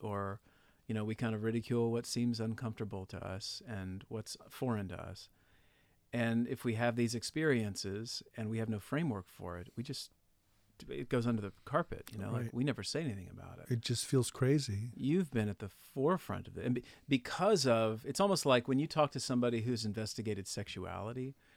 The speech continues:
Speaker 1: people just, or a therapist, right? People just open up. You know, I ha-, I have to choose a lot of times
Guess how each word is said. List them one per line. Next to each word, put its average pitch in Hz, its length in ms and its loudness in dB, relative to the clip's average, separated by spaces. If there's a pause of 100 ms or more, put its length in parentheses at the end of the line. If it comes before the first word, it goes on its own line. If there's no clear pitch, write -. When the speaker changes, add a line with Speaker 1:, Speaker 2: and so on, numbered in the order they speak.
(300)
Speaker 1:
people - 240 -4
just, 104 280 -4
or 127 80 2
a 117 80 0
therapist, - 520 -6
right? 117 140 -2
People 180 240 0
just 123 200 -4 (120)
open 247 340 -4
up. 160 320 -4 (560)
You 143 60 -4
know, - 80 -2
I 151 80 2
ha-, 165 160 0
I 160 100 2
have 156 160 -2
to 127 220 0 (1000)
choose 196 320 0
a 127 60 6
lot 110 160 2
of 107 80 -4
times 104 480 -6